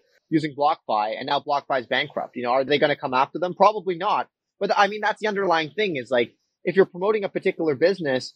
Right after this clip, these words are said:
you have to trust what they're doing, 'cause if they're not doing the right stuff, you've got egg on your face. And I think there's a lot of folks that got egg on their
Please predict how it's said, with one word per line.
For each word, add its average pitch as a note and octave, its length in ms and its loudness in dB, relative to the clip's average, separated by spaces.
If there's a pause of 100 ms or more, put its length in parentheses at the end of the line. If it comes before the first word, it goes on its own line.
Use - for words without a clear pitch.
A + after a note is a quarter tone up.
(380)
you D#3 140 2
have G3 100 4
to E3+ 80 -4
trust - 480 2
what D#3 220 0
they're C#3+ 100 0
doing, C3 520 -2 (180)
'cause F3 120 2
if E3+ 60 -4
they're E3+ 100 -4
not G3 200 2
doing G3+ 140 0
the E3+ 60 -2
right D#3 220 2
stuff, F#3+ 380 -2 (260)
you've F#3 200 -4
got F3+ 180 2
egg D#3 160 0
on C3+ 100 -2
your A#2+ 120 -10
face. - 380 0
And B2 100 -2
I B2 60 0
think D#3 140 -2
there's C#3+ 140 -2
a A#2+ 40 -8
lot B2 220 2
of F3+ 120 -4
folks B2 180 -4
that A#2+ 100 -4
got - 180 0
egg C3+ 160 0
on B2 100 -4
their A2+ 80 -20